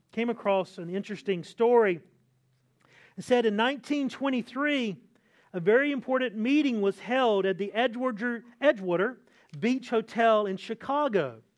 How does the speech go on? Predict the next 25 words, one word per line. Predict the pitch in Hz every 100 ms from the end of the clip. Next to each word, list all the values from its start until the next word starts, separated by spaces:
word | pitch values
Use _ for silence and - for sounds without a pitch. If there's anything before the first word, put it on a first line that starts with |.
| _ _ - 220
Attending | 226 302 339 339
that | 285 208
meeting | 214 220 220
were | 190 185
nine | 185 202 233 196 160 165 220 254 - -
of | 208
the | 180
world's | 214 220 233 240 240 190
most | 208 226 277 302 -
successful | 226 - - - 269 269 - 233 240
men. | 226 269 294 196 139 120 113 _ _ _ _ _
Charles | - 104 101 101 95 - _
Schwab, | _ - - 185 180 208 262
a | 175
steel | - 190 196 208
magnate, | 196 196 208 214 285 - - - - - _
Samuel | - 233 247 233 226
Insull, | 240 269 - 262 277
the | 190
president | - 226 247 277 277
of | 202
the |
largest | 175 180 226 240 -
utility | 196 - 226 196 170
company, | - 160 151 165 254